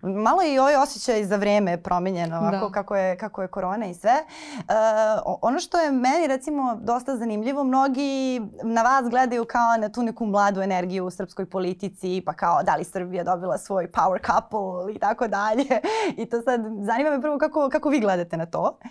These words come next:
Speaker 1: ovaj, a kako to izgleda iz vaše perspektive, kako izgleda vaš život?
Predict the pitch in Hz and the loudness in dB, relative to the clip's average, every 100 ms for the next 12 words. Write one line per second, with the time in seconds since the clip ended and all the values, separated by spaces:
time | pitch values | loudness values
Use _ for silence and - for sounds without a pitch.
0 | - 220 170 226 233 233 - 220 277 269 | -16 -10 -2 2 2 2 2 2 2 -2
1 | 277 262 220 254 233 220 214 190 190 190 | 0 0 2 2 4 2 0 0 2 2
2 | - - - - - - - - 220 - | 0 -14 -16 -16 -16 -16 -12 -4 -4 -2
3 | 190 180 175 - - - | -2 -2 -2 -4 -8 -16